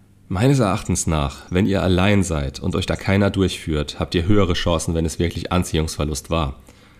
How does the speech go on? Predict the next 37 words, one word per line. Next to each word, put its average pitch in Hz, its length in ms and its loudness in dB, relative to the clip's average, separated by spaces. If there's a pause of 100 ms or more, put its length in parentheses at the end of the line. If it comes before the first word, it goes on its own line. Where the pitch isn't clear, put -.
(220)
Denn 87 340 2
was 98 220 0
zum 101 160 0
Vertrauen, 101 640 2
Respekt 85 560 -4
oder 82 200 0
Zuneigung 87 400 2 (340)
geführt 82 400 -2
hat, 73 300 -4
würde 98 380 2
eine 90 200 2
Änderung 92 440 2
an 87 140 0
euch 80 100 -2
selbst - 360 0
voraussetzen, 76 680 -2
die 78 100 -2
möglicherweise 87 680 0
nicht 98 300 -2
eurem 82 220 -2
Frame 87 300 0
entsprechen 76 500 -4
würde. 76 340 -4 (320)
Es - 180 -2
baut 123 220 2
euch 107 220 0
nicht - 220 -2
auf, 87 340 -2 (100)
ihr 90 180 0
würdet 104 280 0
das - 180 -2
nur 113 220 4
machen, 87 280 0
um 87 120 0
sie 85 100 -2
wieder 82 160 0
zurückzubekommen. 80 800 -4